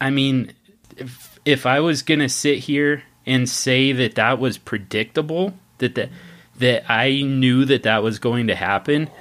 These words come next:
I'd be lying through my teeth. I had him ranked as a top five quarterback this week in fantasy. He had been so consistent for so long that, uh,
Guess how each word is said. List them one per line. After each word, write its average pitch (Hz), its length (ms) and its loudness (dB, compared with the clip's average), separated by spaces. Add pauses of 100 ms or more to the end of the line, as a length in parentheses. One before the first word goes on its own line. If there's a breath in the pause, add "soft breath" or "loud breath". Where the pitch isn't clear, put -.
(260 loud breath)
I'd 123 220 0
be 120 140 0
lying 107 360 0
through 107 220 -6
my 92 160 -2
teeth. 87 500 -8
I 127 120 4
had 139 220 4
him 117 300 0
ranked 113 380 -2
as 110 100 -4
a 95 80 -2
top 98 300 0
five 101 320 -2
quarterback 95 640 -2
this 98 260 -4
week 92 320 -6
in 98 140 -6
fantasy. 92 680 -6 (500 loud breath)
He 127 280 2
had 117 180 0
been 123 240 2
so 117 320 2
consistent 110 720 -2
for 101 160 -2
so 113 340 2
long 92 540 -2 (600 loud breath)
that, 107 400 2 (420)
uh, 131 140 2